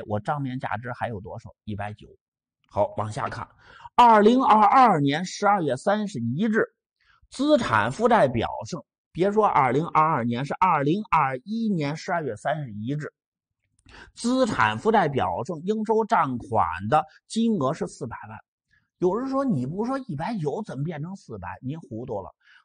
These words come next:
我只把这东西卖给这一家，只有这一项应收账款，那可未必。其中一百九十万为该项应收账款。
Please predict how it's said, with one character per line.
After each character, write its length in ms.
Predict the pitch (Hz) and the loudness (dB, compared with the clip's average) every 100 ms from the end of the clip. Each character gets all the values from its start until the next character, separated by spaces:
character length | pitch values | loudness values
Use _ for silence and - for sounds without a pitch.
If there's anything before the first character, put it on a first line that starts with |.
| _ _ _ - | _ _ _ 2
我 100 | 110 | 4
只 160 | 120 165 | 4 2
把 160 | 165 113 | 2 0
这 160 | 123 | -4
东 160 | 127 156 | -4 -4
西 80 | 160 | -4
卖 200 | 139 101 | -6 -6
给 100 | 104 | -8
这 140 | 131 | -6
一 100 | 107 | -6
家， 180 | 104 101 | -4 -6
只 160 | - 185 | -4 -6
有 140 | 156 | -4
这 80 | 160 | -6
一 220 | 127 202 | -8 -6
项 180 | 202 117 | -6 -8
应 120 | 127 139 | -10 -10
收 120 | 139 | -10
账 160 | 120 | -10
款， 180 | 104 92 - | -12 -14 -16
那 140 | 165 | -16
可 140 | 147 110 | -14 -12
未 180 | 98 | -12
必。 180 | 101 95 _ _ _ - - _ | -12 -16 _ _ _ -20 -20 _
其 320 | - 214 262 | -2 2 4
中 240 | 247 262 254 | 2 0 0
一 280 | 233 156 | 0 2
百 200 | 113 135 | 4 2
九 360 | 214 - 95 87 | 2 -2 -6 -6
十 160 | 135 202 | -6 0
万 240 | 175 107 | 0 0
为 120 | 123 147 | -4 -4
该 240 | 202 196 | -2 -2
项 240 | 196 170 113 | -4 -8 -8
应 120 | 120 | -8
收 140 | 139 131 | -8 -8
账 180 | 123 95 | -8 -10
款。 160 | 92 | -12